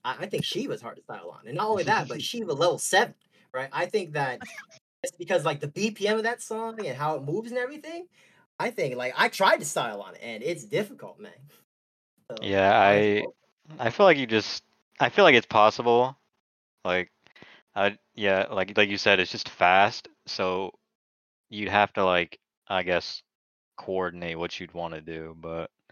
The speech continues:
Speaker 2: I don't know. The chart also doesn't really <laughs> lend well, but yeah. I, yeah,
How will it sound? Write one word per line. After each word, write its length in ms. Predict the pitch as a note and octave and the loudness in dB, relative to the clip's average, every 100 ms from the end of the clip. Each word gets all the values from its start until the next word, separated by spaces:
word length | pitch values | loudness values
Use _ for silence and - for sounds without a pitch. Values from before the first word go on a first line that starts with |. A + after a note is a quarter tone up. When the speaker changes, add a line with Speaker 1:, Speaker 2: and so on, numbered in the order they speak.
| _ _ _ _ _ | _ _ _ _ _
Speaker 2:
I 120 | - F2+ | 0 2
don't 120 | F2 | 4
know. 120 | E2+ | 0
The 80 | E2+ | -2
chart 300 | - A2 G2+ | 2 4 6
also 280 | F#2+ F#2 F#2+ | 4 4 0
doesn't 220 | F2+ F2 | -4 -4
really 320 | F2 E2+ E2+ | -6 -4 -2
<laughs> 540 | F2 - - - - - | -4 -4 -14 -20 -14 -2
lend 380 | F2+ F2+ F2+ E2+ | 2 4 2 0
well, 460 | E2+ E2 E2+ F#2 _ _ _ _ _ _ _ _ _ | 0 2 0 -6 _ _ _ _ _ _ _ _ _
but 340 | D#3+ E2 - | -8 -6 -4
yeah. 300 | E3 D#2+ E2+ _ _ _ _ _ _ _ - | -6 -6 -8 _ _ _ _ _ _ _ 0
I, 220 | F#2 F#2+ - | 2 2 -2
yeah, 320 | F#2+ - | -8 -8